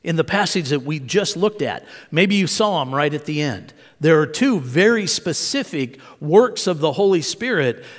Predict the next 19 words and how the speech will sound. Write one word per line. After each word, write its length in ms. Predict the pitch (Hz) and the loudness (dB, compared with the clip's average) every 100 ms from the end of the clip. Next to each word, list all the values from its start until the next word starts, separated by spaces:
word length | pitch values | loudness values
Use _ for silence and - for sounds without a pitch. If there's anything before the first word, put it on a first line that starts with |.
| - | -2
that 200 | 160 165 | -2 0
when 200 | 170 170 | -2 -2
he 280 | 131 247 233 | 0 0 2
is 160 | 170 | 0
operating 720 | 165 180 226 208 190 180 165 | -2 -2 0 2 2 0 -2
as 160 | 156 123 | -4 -2
the 120 | 151 | -2
helper, 640 | 113 - 247 208 143 131 - - | -2 0 0 0 0 -2 -4 -10
we 240 | 143 190 233 | 0 2 2
can 240 | 165 151 | 0 -4
trust. 640 | - 220 262 - - - - _ 151 | -4 -4 -4 -4 -10 -12 -18 _ -2
They're 160 | 165 | -2
very 460 | 123 127 233 254 180 | 0 0 2 0 -4
practical, 680 | - 202 202 175 - - - - - _ | -2 -4 -4 -6 -8 -10 -14 -20 -20 _
and 180 | 165 160 | -2 2
they 160 | 175 202 | 6 6
are 140 | 135 | 2
very, 880 | 117 123 151 269 202 143 120 110 107 123 | -4 -10 -6 0 2 2 -2 -6 -10 -14
very 800 | 151 214 262 147 117 120 120 | -12 -2 2 2 0 -6 -8